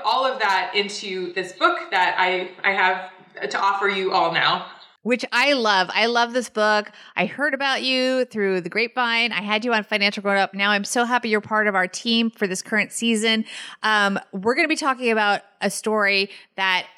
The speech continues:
Speaker 2: is so appropriate to what you're covering. I can't wait to hear what you have to say about it. It has to do with college and the long-term impact of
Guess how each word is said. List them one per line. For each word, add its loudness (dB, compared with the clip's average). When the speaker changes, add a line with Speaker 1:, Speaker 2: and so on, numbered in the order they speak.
Speaker 2:
is 0
so 2
appropriate 0
to -2
what 0
you're -2
covering. 0
I -2
can't -2
wait 0
to -4
hear 0
what 0
you 0
have 0
to -6
say 0
about 2
it. 0
It -2
has -4
to -10
do 4
with -4
college 0
and 0
the 0
long-term 0
impact 0
of -8